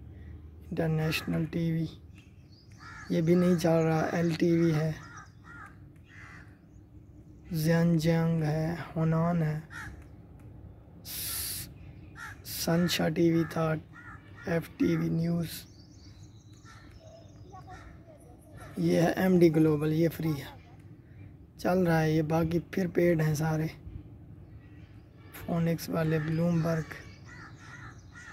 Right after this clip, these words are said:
thrill है, ये भी paid है, Kicks paid, और ये एसपीएस Space, ये भी paid है।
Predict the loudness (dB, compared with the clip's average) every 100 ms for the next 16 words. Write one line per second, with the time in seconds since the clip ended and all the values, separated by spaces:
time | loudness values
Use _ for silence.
0 | -18 -18 -18 -18 -16 -2 8 8 8 4
1 | 2 0 0 0 0 0 2 0 -2 -2
2 | -4 -4 -6 -8 -10 -18 -20 -20 -20 -20
3 | -20 -20 -20 -20 -18 -4 2 4 4 4
4 | 0 -2 -2 0 2 2 0 -2 -4 -4
5 | -4 -6 -4 -2 0 0 0 -2 -2 -2
6 | -2 -8